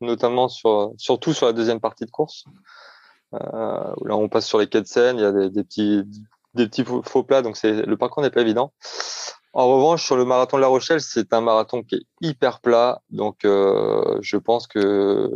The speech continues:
que je m'orienterai là-dessus pour, pour faire un, pour aller chercher un chrono en deux,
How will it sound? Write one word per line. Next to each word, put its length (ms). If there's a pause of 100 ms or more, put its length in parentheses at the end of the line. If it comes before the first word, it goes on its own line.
(160)
que 100
je 140
m'orienterai 520
là-dessus 520
pour, 360
pour 140
faire 180
un, 280
pour 100
aller 80
chercher 320
un 160
chrono 360
en 80
deux, 260